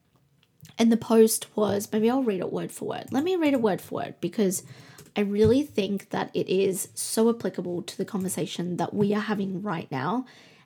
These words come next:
And I wrote this yesterday. It came out this morning. So,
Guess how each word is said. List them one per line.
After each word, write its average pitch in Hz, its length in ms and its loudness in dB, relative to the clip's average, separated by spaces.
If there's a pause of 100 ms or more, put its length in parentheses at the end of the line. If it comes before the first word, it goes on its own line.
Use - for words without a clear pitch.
And 226 640 4 (1120)
I 233 80 0
wrote 254 160 0
this 262 160 0
yesterday. - 340 0
It - 160 -12
came 254 180 0
out 233 120 0
this - 180 -2
morning. 185 300 -4 (220)
So, - 260 -2